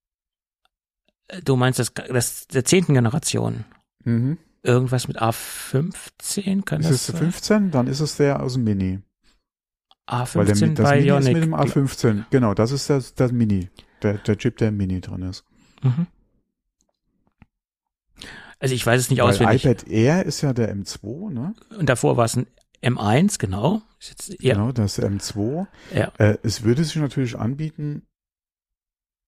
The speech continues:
Speaker 2: dass man da auch auf die M-Serie geht.
Speaker 1: Das wäre schön.
Speaker 2: Ähm, es ist auch die Frage, wie lange kriegst du überhaupt noch die, diese, diese fünfzehner noch?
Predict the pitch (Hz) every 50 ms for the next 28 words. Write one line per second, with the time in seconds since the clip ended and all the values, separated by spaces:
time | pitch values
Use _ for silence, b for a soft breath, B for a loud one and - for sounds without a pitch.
0 | - _ - 110 - - - 117 110 104 95 - 107 110 117 - - - 110 104
1 | 120 123 113 - - - - - 98 95 95 95 87 87 85 85 85 80 82 80
2 | 80 80 - - 87 92 90 98 - - 110 104 101 101 - - 87 87 73 67
3 | - - _ _ _ _ _ _ _ _ _ _ _ _ _ _ _ _ _ _
4 | _ _ _ _ _ _ _ _ _ _ _ _ - - 90 90 90 90 90 90
5 | 90 90 87 90 90 90 90 90 - - _ _ _ _ _ _ _ _ _ _
6 | _ _ _ _ _ _ _ _ _ _ _ _ _ _ _ _ - 104 101 104
7 | 104 117 107 101 - 101 - 98 104 113 110 98 101 92 95 101 - - 117 -
8 | - - 107 98 98 92 - - 107 95 98 98 101 107 - - 101 95 95 95
9 | 98 101 101 - - 92 95 90 - 117 107 - - - - 92 95 98 90 90
10 | 90 104